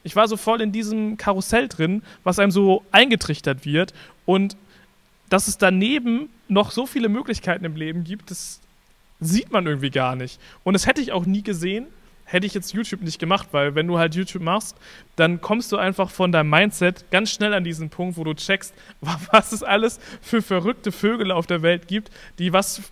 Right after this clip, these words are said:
sonst was für verrückte Jobs haben. Und, ähm,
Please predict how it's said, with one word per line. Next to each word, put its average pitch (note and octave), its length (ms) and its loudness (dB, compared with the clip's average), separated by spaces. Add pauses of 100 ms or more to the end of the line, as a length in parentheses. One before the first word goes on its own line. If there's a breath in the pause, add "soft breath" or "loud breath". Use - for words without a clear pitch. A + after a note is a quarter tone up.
(120)
sonst G#3 320 4
was G3+ 160 4
für G3+ 140 -2
verrückte F#3+ 380 -4
Jobs G3+ 340 -2
haben. D#3 340 0 (440 loud breath)
Und, F#3+ 360 0
ähm, F3+ 480 2